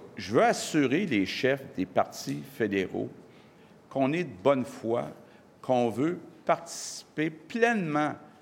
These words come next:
à la Fédération canadienne, qu'on veut un vrai partenariat avec les autres provinces, avec le gouvernement fédéral,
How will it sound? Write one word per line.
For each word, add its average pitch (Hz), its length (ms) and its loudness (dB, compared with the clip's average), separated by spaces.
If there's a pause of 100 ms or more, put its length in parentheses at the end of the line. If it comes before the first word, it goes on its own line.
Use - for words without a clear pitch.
(220)
à 92 100 -2
la 104 120 2
Fédération 104 840 -2 (300)
canadienne, 95 800 0 (560)
qu'on 131 240 4
veut 165 280 2
un 117 100 4
vrai 113 300 0
partenariat 110 840 2
avec 110 160 -6
les 87 220 -8
autres 131 180 -2
provinces, 113 720 -2 (260)
avec 104 320 0
le 110 100 -2
gouvernement 104 480 0
fédéral, 95 600 -2